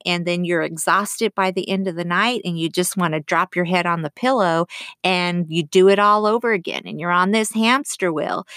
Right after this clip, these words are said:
But if you were living your life on purpose, if I was living my life on purpose, then I would have had it in the calendar and said,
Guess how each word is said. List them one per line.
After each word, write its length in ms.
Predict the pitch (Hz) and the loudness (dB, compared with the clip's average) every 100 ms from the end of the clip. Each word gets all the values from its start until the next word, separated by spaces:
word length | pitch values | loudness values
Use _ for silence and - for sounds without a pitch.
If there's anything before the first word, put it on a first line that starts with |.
| - - _ | -20 -20 _
But 160 | 185 175 | 0 2
if 240 | 180 175 | 0 0
you 140 | 190 180 | 0 0
were 200 | 165 160 | 0 -2
living 400 | 165 214 240 214 | 0 0 2 2
your 160 | 180 | 2
life 300 | 160 156 160 - | 0 -2 -2 -4
on 220 | 156 151 | -6 -6
purpose, 500 | - 220 208 - - | -4 -2 -2 -4 -4
if 140 | - - | -6 -2
I 240 | 160 180 277 | 2 2 2
was 220 | 254 - | 0 -2
living 320 | - - 156 | -4 -6 -8
my 140 | - - | -10 -6
life 280 | 147 165 - | -4 -6 -6
on 160 | 156 | -10
purpose, 560 | 147 - 147 - 160 - - - - - | -8 -10 -8 -6 -8 -10 -18 -20 -18 -6
then 280 | 175 180 170 | 0 0 0
I 120 | 180 | -2
would 200 | 196 208 | 0 0
have 180 | 190 170 | 0 -2
had 320 | - - 202 | -4 -4 -2
it 140 | 214 190 | 0 0
in 140 | 185 | -2
the 60 | 180 | -4
calendar 680 | - 170 170 180 160 156 - | -6 -4 -4 -4 -8 -8 -8
and 160 | 165 165 | -10 -8
said, 320 | - 160 151 | -6 -6 -6